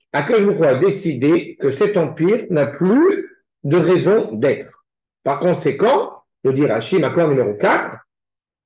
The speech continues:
les Nineveh, Vemalchei Ashur, donc à la ville de Nineveh et au roi de manière générale de cette région de Ashur, je vous rappelle, c'est dans le Kurdistan, qu'elle est à peu près aujourd'hui, la région du Kurdistan, euh, là-bas,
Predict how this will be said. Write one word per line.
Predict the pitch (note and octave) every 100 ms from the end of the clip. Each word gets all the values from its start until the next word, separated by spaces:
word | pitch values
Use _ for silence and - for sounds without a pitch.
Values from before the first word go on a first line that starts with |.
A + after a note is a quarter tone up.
| _ _ _ _ -
les | E3+ A3+ G3
Nineveh, | D#3+ C3 D3+ B2 - - _ _
Vemalchei | C3+ F3+ E3+ E3 - D#3+ C#3 -
Ashur, | A#2+ - D#3 B3+ E4+
donc | D3+ E3
à |
la | F#3+ F3+
ville | G#3 A#3+
de | G#3
Nineveh | G3+ F#3 D#3+ D#3+ C3
et | -
au | D3 D3+
roi | D3 G3+
de | F3
manière | D3 C#3+
générale | C3+ D3 D3 D#3+ C3
de |
cette | B2+
région | - D#3+ E3 D3+ F#3+ E3 - - _ -
de | D#3+ D3 C#3
Ashur, | B2 G3 B3+
je |
vous | E3
rappelle, | D3+ - G#3+
c'est |
dans | E3+
le | D#3
Kurdistan, | F3+ E3+ - D3 A#2
qu'elle | D#3+
est | D#3
à |
peu | C#3
près | C#3
aujourd'hui, | C#3 C#3 C#3+ G#3 B3 - - _
la | D#3
région | C#3+ D3+ F3+
du | D3+
Kurdistan, | D#3+ D3 - D#3 C#3
euh, | B2+ A2+
là-bas, | A2+ F#3 F4 -